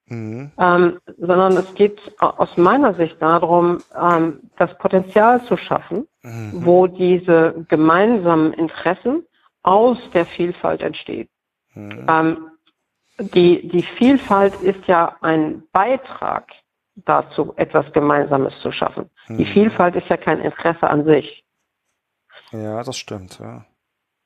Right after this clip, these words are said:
Speaker 2: Und, und, äh, das heißt also, die, ähm, wenn ich, ähm, etwas schaffen will,
Speaker 1: Mhm.
Speaker 2: ähm, wenn, wenn du zum Beispiel, ähm,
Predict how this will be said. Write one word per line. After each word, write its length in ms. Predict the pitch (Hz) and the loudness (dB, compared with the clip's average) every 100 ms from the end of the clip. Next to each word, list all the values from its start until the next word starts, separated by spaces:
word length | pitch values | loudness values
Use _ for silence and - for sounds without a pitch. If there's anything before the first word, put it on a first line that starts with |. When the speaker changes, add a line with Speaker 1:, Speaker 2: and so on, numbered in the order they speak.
| _ _ _ _ _ _ | _ _ _ _ _ _
Speaker 2:
Und, 260 | - 160 | -4 -2
und, 260 | - 160 156 | 0 0 2
äh, 120 | 160 160 | 0 2
das 180 | 160 | -2
heißt 280 | - 170 175 | 0 0 0
also, 360 | - 170 165 165 - | -2 2 2 0 0
die, 420 | 170 160 160 - _ _ _ - | 2 4 2 -8 _ _ _ -2
ähm, 340 | 165 151 - - _ | 0 0 -4 -10 _
wenn 220 | 180 180 | -2 -2
ich, 320 | - 269 - - _ _ _ _ _ - - - - - - - | 0 -2 -6 -20 _ _ _ _ _ -20 -20 -20 -20 -20 -16 -2
ähm, 460 | 160 170 170 160 160 | 2 4 4 2 2
etwas 300 | 190 - 180 - - - _ _ _ _ _ _ _ _ - | -2 0 -2 -2 -14 -20 _ _ _ _ _ _ _ _ -10
schaffen 400 | - 202 196 165 | -4 -4 -6 -8
will, 140 | 139 - _ _ _ _ | -10 -14 _ _ _ _
Speaker 1:
Mhm. 420 | 123 104 110 143 _ _ - | -18 -16 -16 -18 _ _ 0
Speaker 2:
ähm, 440 | 160 156 151 156 - _ _ _ | 2 2 2 -2 -12 _ _ _
wenn, 420 | 175 165 165 170 | 0 2 2 2
wenn 140 | 180 180 | 2 2
du 160 | 226 | 2
zum 240 | 233 202 170 | 0 0 0
Beispiel, 520 | 175 - 180 175 180 | 0 0 2 2 0
ähm, 360 | 175 165 160 160 | -4 -2 -2 -4